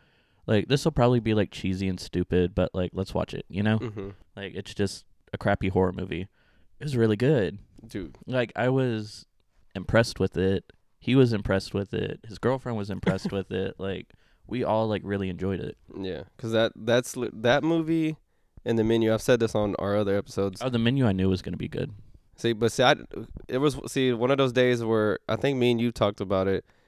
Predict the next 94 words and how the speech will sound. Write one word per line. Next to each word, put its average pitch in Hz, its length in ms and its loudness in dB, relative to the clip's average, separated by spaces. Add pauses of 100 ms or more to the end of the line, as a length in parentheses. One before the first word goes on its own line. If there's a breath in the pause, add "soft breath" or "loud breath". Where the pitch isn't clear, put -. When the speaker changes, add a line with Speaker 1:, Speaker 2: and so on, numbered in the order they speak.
(160)
Speaker 2:
where, 104 100 -2
like, 107 140 2
me 113 140 4
and 113 80 2
Katie, 117 260 2
I 113 120 -2
get, 113 220 0
like, 107 220 -4
upset 110 300 0
and 107 80 -2
just 107 120 -4
wanna 107 160 0
leave. 113 400 -2 (280)
Speaker 1:
Yeah. 95 360 4
Speaker 2:
So 113 160 0
I 110 60 4
did 127 180 4
that 127 160 8
one 120 180 4
day, 110 200 4
but 110 140 0
I 110 100 2
went, 113 240 2 (300)
I 117 100 2
didn't 135 120 6
know 131 100 8
what 131 140 8
to 123 60 2
do. 117 160 4
I 113 80 6
was 110 80 2
like, 107 120 2
"I 110 60 4
need 120 120 4
to 113 40 -2
get 117 100 4
my 104 100 4
mind 107 240 4
off 113 100 2
of 110 120 -4
shit." - 280 -2
So 120 100 0
I 110 40 4
went 123 220 2
to 147 120 2
the 139 80 4
movies, 131 420 2
and 117 80 2
I 117 40 4
was 117 80 4
Speaker 1:
Yeah. 151 60 6
Speaker 2:
like, 117 80 4
"What's 175 120 2
playing?" 113 360 2
And 107 100 2
there 110 80 4
was 110 80 2
a 104 40 -8
thing 110 200 0
called 107 180 2
The 107 60 2
Menu. 131 260 4
I 117 60 6
was 107 80 2
like, 95 160 0 (460)
"Fuck 151 180 4
it, 120 40 6
I'll 127 140 8
watch 107 260 2
it." 117 280 0
Speaker 1:
Yeah. 123 220 6
Speaker 2:
So 127 120 6
I 135 60 10
literally 156 240 8
was 135 100 6
the 123 60 4
only 127 180 4
one 131 180 6
in 120 160 4
that 107 120 4
movie 110 220 2
theater, 101 280 0
and 101 100 0
I 101 60 0
Speaker 1:
I 113 120 6
Speaker 2:
watched 113 100 6
Speaker 1:
love 117 100 8
Speaker 2:
it. 113 40 6
Speaker 1:
when 110 100 6
that 107 140 0
happens. 104 500 0
Speaker 2:
I 127 100 4
was 135 160 4
like, 113 160 4